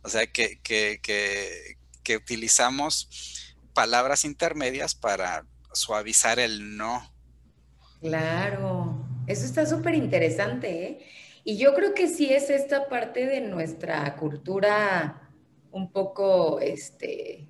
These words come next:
Speaker 2: complaciente. Me gustó ese término que usaste, Chus, porque tenemos esta creencia de que si no complazco,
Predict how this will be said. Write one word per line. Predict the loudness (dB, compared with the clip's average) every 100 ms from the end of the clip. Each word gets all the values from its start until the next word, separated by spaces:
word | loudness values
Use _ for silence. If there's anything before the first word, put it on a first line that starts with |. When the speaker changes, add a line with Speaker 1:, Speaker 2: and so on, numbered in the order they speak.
| _ -8
Speaker 2:
complaciente. | -6 -2 -2 -2 -2 -4 -2 -4 -4
Me | -2
gustó | -2 -2 -4
ese | -4 -2 -4 -2
término | -4 -4 -4 -6
que | -14
usaste, | -14 -16 -14 -16
Chus, | -16 -20 -14
porque | -12 -8 -6 -6 -8 _ _ _ -20 -20 _ _ _ _
tenemos | -2 0 0 -2 -2
esta | 0 0 2
creencia | 2 2 2 2
de | 2
que | 0
si | -2
no | -4 -4
complazco, | -6 -4 -2 -2 -6 -8 -8 -10